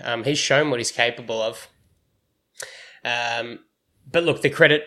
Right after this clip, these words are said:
most certainly extends beyond the large proboscis and blonde locks. Um, this defense is nasty. Uh, they are young and fast, and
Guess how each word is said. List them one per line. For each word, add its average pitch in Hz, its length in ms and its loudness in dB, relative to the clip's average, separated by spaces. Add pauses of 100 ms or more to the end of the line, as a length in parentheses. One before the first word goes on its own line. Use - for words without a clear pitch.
most 139 240 4
certainly 139 360 0
extends 123 540 0
beyond 123 640 0
the 120 80 0
large 117 320 0
proboscis 113 680 0
and 117 280 -2
blonde 120 260 0
locks. - 600 -2
Um, 110 420 -4
this 127 180 0
defense 120 720 -2
is 110 840 -4 (300)
nasty. 110 760 0 (500)
Uh, 110 520 0
they 117 260 0
are 113 340 0
young 123 580 -2 (140)
and 107 200 -4
fast, - 880 0 (440)
and 110 500 0